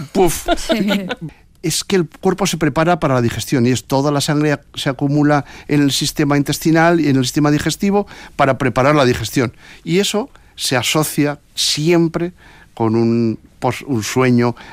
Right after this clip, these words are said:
Speaker 1: la siesta, una sensación de disminución de la sensibilidad. Es decir, mucho. Por eso, si comes mucho, duermes poco a la noche. Si comes poco, duermes mucho. Es decir,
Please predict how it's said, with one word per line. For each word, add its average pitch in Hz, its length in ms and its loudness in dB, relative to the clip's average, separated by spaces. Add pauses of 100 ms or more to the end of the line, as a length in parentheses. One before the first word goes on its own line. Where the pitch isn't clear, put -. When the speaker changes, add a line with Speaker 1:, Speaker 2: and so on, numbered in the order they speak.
(160)
Speaker 1:
la 98 120 -6
siesta, 127 640 -2 (300)
una 127 180 0
sensación 123 500 0
de 120 60 2
disminución 113 800 2 (300)
de 113 180 -2
la 104 180 -2
sensibilidad. 107 720 -2 (480)
Es 113 100 -2
decir, 113 320 -2 (800)
mucho. 143 500 0 (720)
Por 135 200 4
eso, 180 360 0 (320)
si 123 360 0
comes 190 380 4
mucho, 202 500 0 (100)
duermes 147 380 2
poco - 360 -6 (160)
a - 100 -12
la 98 100 -10
noche. - 300 -6 (240)
Si - 240 -4
comes 131 340 0
poco, 196 320 0
duermes 139 340 0
mucho. 156 280 0
Es 131 40 0
decir, 139 260 -2